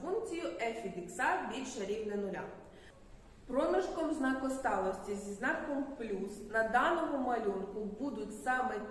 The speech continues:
та частина графіка функції, яка зображена вище осі іксів. Ми можемо помітити, що це будуть проміжки від ікс першого до ікс нульового рухається вгору, далі від ікс нульового до ікс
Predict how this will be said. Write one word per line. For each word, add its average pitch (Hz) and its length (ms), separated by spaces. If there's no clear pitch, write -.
та 220 320
частина 196 500
графіка 190 540
функції, 320 500
яка - 360
зображена 247 920
вище 214 480
осі 226 420
іксів. 226 640
Ми 330 80
можемо 294 440
помітити, 196 560
що 262 200
це 294 140
будуть 269 360
проміжки 196 640
від - 300
ікс 339 180
першого 226 540
до 202 280
ікс - 240
нульового 214 800
рухається 262 580
вгору, 262 560
далі 220 360
від 254 220
ікс 330 220
нульового 302 680
до 233 180
ікс - 320